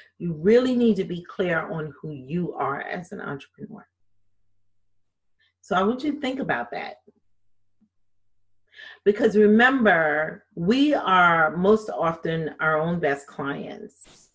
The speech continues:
And besides that, if we are really not clear on who our message is meant for, we're not clear on ourselves. If we're not clear on ourselves,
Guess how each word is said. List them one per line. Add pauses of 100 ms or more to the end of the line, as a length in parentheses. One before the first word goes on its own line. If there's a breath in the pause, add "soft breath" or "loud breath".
(720 loud breath)
And
besides
that,
if
we
are
really
not (120)
clear
on (800)
who
our
message (280)
is
meant
for,
we're
not
clear
on
ourselves. (220)
If
we're
not
clear
on
ourselves,